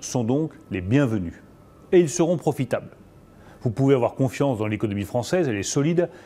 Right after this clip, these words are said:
elle est dynamique, et les derniers résultats de croissance sont très positifs. Le troisième domaine, c'est le réchauffement climatique. La cop vingt-huit à Dubaï a été un succès.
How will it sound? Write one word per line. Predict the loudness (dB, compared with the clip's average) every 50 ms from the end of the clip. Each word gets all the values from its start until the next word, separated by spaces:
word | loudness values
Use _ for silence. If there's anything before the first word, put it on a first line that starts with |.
| -20 -14 -6
elle | -4 -2
est | 0
dynamique, | 0 2 2 4 4 4 2 2 0 -4 -8 -20 -20 -20 -20 -20 -10 -4
et | -2
les | 0 2 4
derniers | 4 4 4 2
résultats | 2 0 0 0 2 0 0
de | 0
croissance | 0 0 0 -2 -2 0 -2 -2 -2 -2 -2 -4
sont | -2 -2 -2 -2 -2 -6 -6
très | -4 -2 -2
positifs. | 0 0 0 -2 -2 -4 -8 -10 -14 -20 -20 -20 -20 -20 -20 -20 -20 -20 -20 -20 -20 -20 -20 -20 -20 -20 -20 -20 -20 -20 -20 -4 -2
Le | 0 0
troisième | 2 2 2 4 4 4 2 4
domaine, | 4 4 2 2 0 0 0 -2 -2 -4
c'est | -4 -2 0
le | 0 0
réchauffement | 0 0 -2 -2 -2 -4 -4
climatique. | -4 -2 -2 -2 -2 -4 -6 -12 -12 -14 -20 -20 -20 -20 -20 -20 -20 -20 -20 -20 -20 -20 -20 -4 -2
La | -2 -2
cop | 2 4 2 2 2 2
vingt-huit | 0 0 0 0 -2 -2 0 0
à | 0
Dubaï | 0 2 2 4 4 4 4 2 0
a |
été | 0 0 0
un | -2 -2
succès. | -2 -4 -6 -8 -6 -6 -6 -6 -8